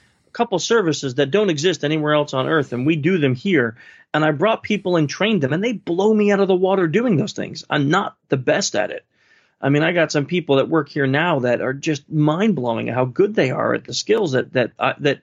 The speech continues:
I, I taught. I said, "Hey, here, I'm gonna teach you how to do this." Then they take it and they go poof in their stratosphere, you know, and I'm still sitting here going, "Wow, what the heck? I didn't even think you could do that thing." Same with the S E C T F at def con. I'm constantly sitting there amazed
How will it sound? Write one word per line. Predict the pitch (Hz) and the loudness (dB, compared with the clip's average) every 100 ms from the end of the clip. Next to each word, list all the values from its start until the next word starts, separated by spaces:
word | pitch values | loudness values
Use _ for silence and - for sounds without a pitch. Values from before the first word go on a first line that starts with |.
| - | -2
I, | 160 165 _ _ _ _ - | -2 -2 _ _ _ _ -2
I | 175 | -2
taught. | - 240 240 151 | 0 -2 -2 -4
I | |
said, | 160 | -2
"Hey, | 208 214 139 - - _ | 0 0 -2 -6 -20 _
here, | 220 185 | 0 2
I'm | |
gonna | 196 | 2
teach | 175 214 | -2 -6
you | 180 | -2
how | |
to | 165 | -2
do | 165 185 | 0 0
this." | 151 | 0
Then | 175 | 2
they | 165 | 0
take | 160 220 185 | 2 0 0
it | |
and | 143 | 0
they | 135 | -2
go | |
poof | 139 285 143 - | -4 -4 -4 -6
in | 147 | -4
their | 156 147 | -2 -2
stratosphere, | - - 160 160 147 - 120 113 | -4 -4 0 2 0 -2 -6 -6
you | 123 | -4
know, | 120 127 | -4 -2
and | 131 | -2
I'm | 131 | -2
still | - 135 | -4 -2
sitting | - 127 | -2 -2
here | 127 | 0
going, | 127 127 - - - | 0 0 -6 -14 -2
"Wow, | 156 117 196 | 0 0 -2
what | 160 | -2
the | 151 | 0
heck? | 156 156 | 0 0
I | 127 | -2
didn't | 135 143 | -2 -2
even | 143 | -2
think | 135 139 | -2 -2
you | 139 | 0
could | 139 147 180 | 0 -2 -2
do | 240 | 0
that | 175 - | 0 0
thing." | - - - - - - _ _ | -2 -4 -6 -20 -20 -20 _ _
Same | - - 220 240 | -10 -2 0 2
with | 208 | 2
the | 175 | 2
S | 196 185 | 0 0
E | 175 | -4
C | 190 | -4
T | 170 180 | -2 0
F | 170 | 0
at | 156 | 0
def | 160 202 | 0 -2
con. | - 113 | -6 -4
I'm | 160 208 | -4 -4
constantly | - 220 233 135 135 | -4 -2 -4 -4 -6
sitting | - 220 170 | -2 -2 0
there | 131 127 | -2 -2
amazed | 139 208 180 135 | 0 2 2 -2